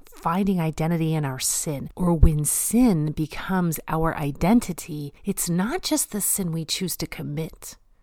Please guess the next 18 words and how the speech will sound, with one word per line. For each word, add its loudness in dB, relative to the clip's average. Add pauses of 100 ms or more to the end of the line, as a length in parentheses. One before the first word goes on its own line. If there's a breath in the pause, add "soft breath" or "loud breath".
(180)
that 0
maybe 8
we're 6
not 6
even 2
identifying 2
as -4
sin, -4
even -2
though -2
the -4
Bible 0
clearly 0
is -2
identifying -2
it -6
as -6
sin, -8